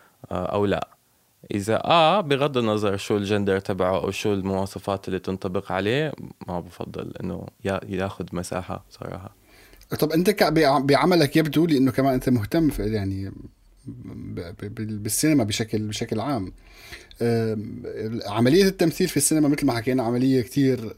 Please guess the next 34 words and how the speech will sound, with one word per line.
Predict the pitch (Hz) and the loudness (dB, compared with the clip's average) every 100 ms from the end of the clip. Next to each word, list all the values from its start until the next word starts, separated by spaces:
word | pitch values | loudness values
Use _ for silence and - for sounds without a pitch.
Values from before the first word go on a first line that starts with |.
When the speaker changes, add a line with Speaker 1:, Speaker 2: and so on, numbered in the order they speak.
| - | -6
Speaker 2:
مبتذلة | 120 110 165 156 107 | -4 2 4 4 4
صفت. | 95 98 - 95 | 2 -4 -8 -8
يعني، | 104 113 | -2 0
ما | 131 | 0
فينا | 139 120 | 2 0
ن-، | 113 104 | 0 -4
ب-، | 107 101 113 | -10 -12 -12
ب-، | |
يعني، | 104 98 113 | -10 -6 0
مو، | 135 190 165 151 147 - - - - - | 0 0 -2 -4 -8 -12 -14 -14 -18 0
ما | 160 | 4
فيني | 175 208 190 | 6 6 6
أقول | 190 | 6
بشكل | 160 165 151 | 4 2 2
عام | 143 180 | 4 4
مبتذلة، | 147 - 156 127 | 2 2 2 2
بس | 123 | 2
ولكن | 151 170 165 147 | 4 4 4 2
خمسين | 135 139 - 147 | 2 0 2 2
لستين | 127 127 - 131 | 2 -2 0 0
بالمية | 123 131 127 | 2 2 2
في | 107 151 | 0 -2
ابتذال | 131 127 120 127 120 | 0 0 2 2 2
نوعًا | 120 101 | 0 0
ما، | 104 113 113 | -2 0 2
يعني، | 110 117 113 | 2 2 0
في | |
السينما | 113 - 131 123 | -2 0 2 2
العربية. | 101 117 120 131 | 2 2 2 0
حتى | 160 - 147 | 0 -2 -2
في | 120 117 | 0 0
ما | 113 | 0
سبق، | 110 101 95 95 - | -2 -4 -6 -10 -2
دا-، | 123 | -2